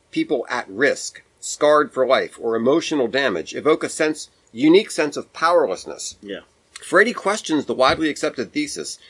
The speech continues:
Speaker 1: that the therapeutic turn represents an enlightened shift towards emotions.
Speaker 2: Yeah.
Speaker 1: He claims that therapeutic culture is primarily about imposing a new conformity through the management of people's emotions. Through framing the problem of everyday life through the prism of emotions, therapeutic culture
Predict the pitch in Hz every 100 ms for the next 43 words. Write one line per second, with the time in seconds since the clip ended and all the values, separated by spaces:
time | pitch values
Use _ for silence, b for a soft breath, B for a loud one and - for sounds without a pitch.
0 | b - 139 127 - 196 214 196 156 -
1 | - 156 113 117 127 120 135 131 113 110
2 | 123 175 156 110 - 107 - 113 104 98
3 | 123 160 - 80 123 127 - - 220 262
4 | - 156 143 151 - 156 165 160 143 -
5 | 131 131 123 - 147 151 160 175 147 127
6 | 120 120 - 147 143 143 127 135 - 113
7 | - 226 247 113 80 87 b b b -
8 | 180 156 127 170 220 156 101 87 95 -
9 | 104 90 82 82 80 - - - b b
10 | b - 165 139 175 208 226 185 - 147
11 | 143 131 - 131 156 139 127 107 101 -
12 | - _ - - - 147 117 - - 180
13 | 180 147 104 101 139 214 - 82 - -
14 | 165 143 - 233 160 - 107 - 107